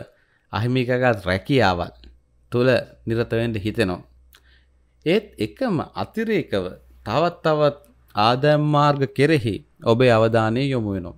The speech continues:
අන්න මෙහෙම උපදේශයක් මං අනිවාර්යයෙන්ම කියනවා.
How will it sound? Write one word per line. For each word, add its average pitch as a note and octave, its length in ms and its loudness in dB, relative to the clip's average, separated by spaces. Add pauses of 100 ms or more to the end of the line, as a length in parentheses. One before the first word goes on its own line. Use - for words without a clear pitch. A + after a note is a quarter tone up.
(140)
අන්න D#3 200 0
මෙහෙම C#3 320 0 (220)
උපදේශයක් G#2+ 680 -2
මං A2 260 -6
අනිවාර්යයෙන්ම G2+ 560 -2
කියනවා. F#2 360 -12